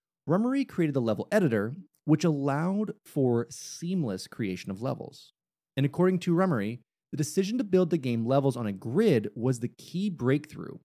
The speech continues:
in making the game possible. It is core design's contention that, prior to the development of Tomb Raider, they were struggling somewhat with thirty-two bit development.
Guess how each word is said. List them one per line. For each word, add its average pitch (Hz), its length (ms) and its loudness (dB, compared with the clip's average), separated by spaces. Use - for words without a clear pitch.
in 120 140 -2
making 113 280 -4
the 123 60 -2
game 92 260 -6
possible. - 640 -8
It 135 100 0
is 131 120 -2
core 185 260 0
design's 165 480 -2
contention 143 800 -2
that, 107 300 -2
prior 151 380 2
to 202 140 -4
the 202 60 -4
development 165 440 2
of - 40 -20
Tomb 214 220 2
Raider, 101 360 0
they 147 180 2
were 175 200 2
struggling 208 840 0
somewhat 113 640 2
with 104 160 -6
thirty-two 117 420 -2
bit 113 220 -4
development. - 520 -8